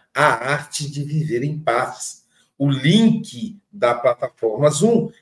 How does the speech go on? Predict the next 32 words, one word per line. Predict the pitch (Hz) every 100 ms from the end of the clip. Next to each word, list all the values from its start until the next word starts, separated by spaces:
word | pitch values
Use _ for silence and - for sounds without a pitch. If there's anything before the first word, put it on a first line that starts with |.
| -
estará | 135 - 175 147 135 147
no, | 156 147 143 - _ -
no | 147 139
próprio | - 165 220 226 220 - - _
Café | 180 156 165 160
com | 156
o |
Evangelho | 156 143 139 127 143 151 143
de | 160
sábado, | - - 151 156 156 147 143
dia | 143 156
vinte | 151 156
e |
sete. | - 120 101 - - _ _ _ _
O, | - 156 139 - _ -
esse, | 175 196 - 156 131 107
esse | - - -
tema | 156 202 208 160 - _ -
é | 135
com | 190 185
base | 143 127 156 156 165
no | 175
livro | 165 147 156 165
do | 160
nosso | 156 170 165 -
querido | 151 165 156
Maher | 143 147 156 170 151 170 156
Hassan | 165 156 - - 147 156
Musler, | 160 190 - - - - _
o | 180
palestino | - 175 175 170 - 160 156
querido | 156 139 147 190 165 165